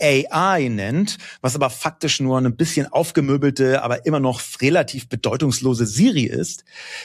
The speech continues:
das wird ab Herbst zweitausendsechsundzwanzig in den iPhones eine echte K I sein, eine tatsächlich funktionale K I, nämlich, Überraschung, die von Google. In den iPhones der Zukunft steckt immer dann, wenn es drauf ankommt, plötzlich Google Gemini im Gewand von Siri.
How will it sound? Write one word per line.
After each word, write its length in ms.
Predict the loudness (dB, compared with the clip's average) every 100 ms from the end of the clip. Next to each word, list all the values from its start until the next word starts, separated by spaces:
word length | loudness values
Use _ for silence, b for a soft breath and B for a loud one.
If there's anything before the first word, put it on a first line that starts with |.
| -2
das 160 | 0
wird 120 | 2 0
ab 140 | -4
Herbst 420 | 0 -2 -2 -6
zweitausendsechsundzwanzig 1200 | -4 -2 0 0 -2 -2 -4 -2 -2 -2 -4 -6 -2
in 160 | 0
den 240 | 2 0 -2
iPhones 880 | -4 -4 -4 0 2 2 0 -4 _ _ _ _
eine 220 | -2 0
echte 300 | 0 0 -4
K 180 | -4 -4
I 100 | -2
sein, 340 | -2 -4 -4 -10 -4
eine 160 | -2
tatsächlich 460 | 0 -2 -2 0 0
funktionale 600 | 0 0 0 0 2 0
K 180 | -2 -4
I, 280 | -4 -4 2
nämlich, 560 | 4 4 2 -2 0
Überraschung, 600 | 2 2 2 0 -2 -4 -12 -4
die 100 | -2
von 220 | 2 2
Google. 340 | 2 0 -4 -8 _ _ 2
In 60 | 2
den 100 | 4
iPhones 380 | 0 0 -2
der 140 | -2 -2
Zukunft 480 | -2 0 0 0 -2
steckt 240 | -2 0
immer 180 | -2 0
dann, 240 | 0 -2
wenn 100 | -2
es 100 | -2
drauf 200 | -2 -4
ankommt, 640 | -2 -2 -2 0 0 0 -2
plötzlich 520 | -2 0 0 -2 2
Google 320 | 0 2 0
Gemini 580 | 2 2 2 0 -4 0
im 240 | 2 2 2
Gewand 400 | 0 0 -2 -4
von 220 | -2 0
Siri. 460 | 2 0 -2 -10